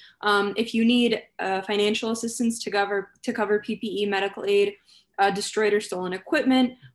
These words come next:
um, please apply to the I D B M F's U S Emergency Fund. Um, we also have the Black Journalist Therapist Therapy Relief Fund, uh, and she posted the links to that in the chat.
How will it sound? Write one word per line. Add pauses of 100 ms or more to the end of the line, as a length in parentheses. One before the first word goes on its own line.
um,
please
apply
to
the
I
D
B
M
F's
U
S
Emergency
Fund. (320)
Um, (180)
we
also
have
the
Black
Journalist
Therapist (240)
Therapy
Relief
Fund, (300)
uh,
and
she
posted
the
links
to
that
in
the
chat.